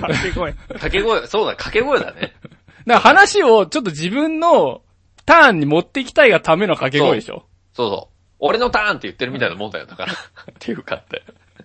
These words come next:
Speaker 2: まあね。
Speaker 3: うん、だからいろんな種類の言葉がありますね。
Speaker 2: そういう
Speaker 3: ぼかし言葉ではないけど、そういう最近のトレンドに上がってくる言葉にはていうかもあるかも。
Speaker 2: あるね。
Speaker 3: なと思いました、今。
Speaker 2: まあそういうね、言葉もいろいろこう日本語には、まあ、こうオブラートに包む表現っていうのは非常に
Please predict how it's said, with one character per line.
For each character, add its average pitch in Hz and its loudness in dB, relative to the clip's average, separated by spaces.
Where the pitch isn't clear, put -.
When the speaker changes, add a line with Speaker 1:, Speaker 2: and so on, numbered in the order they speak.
Speaker 2:
ま 92 -4
あ 80 -12
ね。 120 -6
Speaker 3:
う 131 -16
ん、 131 -14
だ 185 -6
か 185 -2
ら 226 0
い - 0
ろ 339 0
ん 359 -2
な 349 2
種 349 -2
類 240 0
の 147 -2
言 139 -8
葉 143 -2
が 113 -10
あ 143 0
り 139 -2
ま 131 -6
す - -16
ね。 196 -8
Speaker 2:
そ - -
う - -
い - -
う - -14
Speaker 3:
ぼ 190 -2
か 285 4
し - -8
言 320 -6
葉 165 2
で 156 -2
は 139 -2
な 147 -2
い 139 -4
け 120 -8
ど、 113 -12
そ 147 -6
う 143 -6
い 143 -6
う 143 -18
最 208 0
近 208 -6
の 202 -6
ト 202 -4
レ 190 -2
ン 180 -8
ド 185 -6
に 180 -8
上 175 -4
が 165 -2
っ 170 -6
て 190 -6
く 175 -10
る 127 -10
言 127 -12
葉 127 -8
に 117 -12
は - -16
て 143 -8
い 135 -8
う 120 -8
か 104 -18
も 107 -16
あ 107 -12
る 104 -16
か - -20
も。 - -20
Speaker 2:
あ 98 -4
る 87 -10
ね。 110 -4
Speaker 3:
な 135 -4
と - -16
思 107 -16
い 104 -20
ま 104 -20
し - -20
た、 - -20
今。 - -20
Speaker 2:
ま 123 -2
あ - -8
そ 151 -2
う 165 0
い 165 -2
う 160 -6
ね、 175 -6
言 131 -4
葉 131 0
も 95 -4
い 95 -2
ろ 131 2
い - 0
ろ 131 0
こ 131 -2
う 127 -2
日 131 -4
本 180 -4
語 202 -2
に 208 -4
は、 117 -2
ま 117 -4
あ、 - -20
こ 113 -6
う 107 -4
オ 104 -8
ブ 120 -6
ラ 151 0
ー - -4
ト 131 -6
に 98 -8
包 - -14
む 110 -8
表 110 -4
現 101 -8
っ - -20
て 92 -10
い - -6
う 67 -16
の 58 -16
は - -20
非 90 -10
常 127 -2
に 135 -6